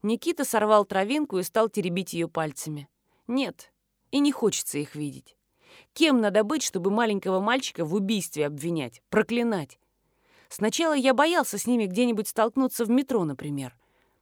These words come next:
Потом лет в четырнадцать хотел их найти, объяснить.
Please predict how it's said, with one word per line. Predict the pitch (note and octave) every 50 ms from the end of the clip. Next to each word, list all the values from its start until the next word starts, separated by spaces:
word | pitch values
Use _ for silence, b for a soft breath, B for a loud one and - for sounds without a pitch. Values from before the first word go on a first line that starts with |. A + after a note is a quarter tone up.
| _ _ _
Потом | - G3+ A#3 - G4 G4 E4 G#3
лет | G3 A3 G#3 -
в | -
четырнадцать | - B3+ B3 - E4 D#4 C4 B3+ - A#3+ G#3+ - - b b b b b
хотел | b G3 F#3+ - D4 D#4+ E4
их | - -
найти, | C#4+ B3+ A#3 A3 - - G3 G3+ A3 A#3 - _ _ _
объяснить. | - F#3+ F3 G3 G3+ F#3+ - - F3+ F3 G3 A3+ A3+ - -